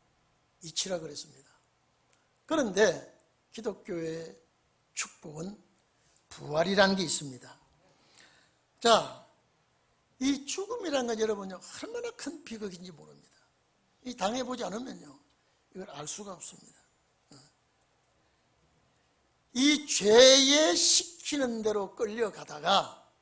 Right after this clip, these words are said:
끌려가다가, 어, 마지막 종착역에 당하는 것이 죽음입니다. 죄의 디엔에이가 우리 몸속에 있기 때문에요,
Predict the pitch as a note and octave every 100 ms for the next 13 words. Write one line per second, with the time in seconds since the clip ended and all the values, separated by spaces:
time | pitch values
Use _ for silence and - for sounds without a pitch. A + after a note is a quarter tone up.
0 | _ G#3+ E3+ E3 C#3+ C3+ C3+ D#3 D3 _
1 | _ _ _ _ _ _ D3+ - _ _
2 | _ _ _ _ _ _ _ _ _ _
3 | D#3 D#3 F#3 A3 B3 - - _ _ _
4 | _ _ _ _ _ _ _ _ _ _
5 | - G3+ G3+ G3 E3+ D#3+ D#3+ D#3+ D3 D3
6 | D#3 D#3+ E3 - F#3+ _ _ _ _ _
7 | _ - - F#3 C#3+ B2 B2 - _ _
8 | _ _ _ _ _ _ D3 C#3+ _ _
9 | _ _ _ _ _ _ _ _ _ _
10 | - - - _ - - F3+ G#3+ A#3+ C4+
11 | D4+ F4 E4+ - D#3+ F3 G3+ G#3 E3 D#3+
12 | D#3+ D#3 D#3+ E3 D#3+ F3+ D#3+ C#3+ D#3+ C#3+
13 | B2+ C3+ C3